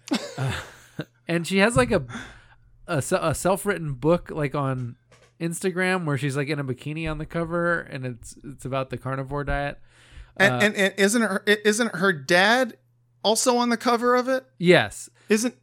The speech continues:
Speaker 1: But I
Speaker 2: Jordan
Speaker 1: don't think he
Speaker 2: Peterson's
Speaker 1: was
Speaker 2: on the cover?
Speaker 1: I don't think he was technically involved. Like, I think he, like, made a stink about not being involved with that book. Anyway, she then convinced her father to start her diet. Soon after started,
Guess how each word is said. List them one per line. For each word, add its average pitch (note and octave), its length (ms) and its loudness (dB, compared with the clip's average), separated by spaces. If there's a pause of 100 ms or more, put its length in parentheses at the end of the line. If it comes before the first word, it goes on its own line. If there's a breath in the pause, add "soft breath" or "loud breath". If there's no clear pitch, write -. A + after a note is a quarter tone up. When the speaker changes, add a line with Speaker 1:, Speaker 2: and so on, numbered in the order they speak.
(120)
Speaker 1:
But E3 140 0
I G3 60 12
Speaker 2:
Jordan A3+ 140 12
Speaker 1:
don't - 80 2
think B3+ 140 4
he G#3+ 60 4
Speaker 2:
Peterson's A#3+ 160 6
Speaker 1:
was F3 120 2
Speaker 2:
on E3 120 2
the C#3 60 -2
cover? C#3 180 0
Speaker 1:
I A3 80 4
don't C#4 180 -6
think B3 160 -6
he A#3 140 -2
was F#3+ 240 4
technically E3+ 440 -2
involved. C3 520 0
Like, A#2 140 -6
I B2+ 100 -4
think F3 200 -12
he, F3+ 200 -6
like, C#3 500 -6 (220)
made C#3+ 260 -4
a B2+ 60 -2
stink C#3+ 340 -8
about B2 300 -2
not B2 180 -6
being C3 160 -8
involved A#2+ 460 -6
with A2+ 120 -14
that A2+ 200 -10
book. A#2 180 -8 (240 soft breath)
Anyway, C3 360 -4 (1300 loud breath)
she F#3+ 160 2
then C4 220 4
convinced F3+ 440 -2
her D3 100 -2
father D#3 340 0
to C3+ 80 -2
start C#3+ 320 -2
her D3+ 120 2
diet. A2+ 400 -6 (380 soft breath)
Soon C#4+ 200 -6
after A3+ 320 0
started, D3+ 500 -2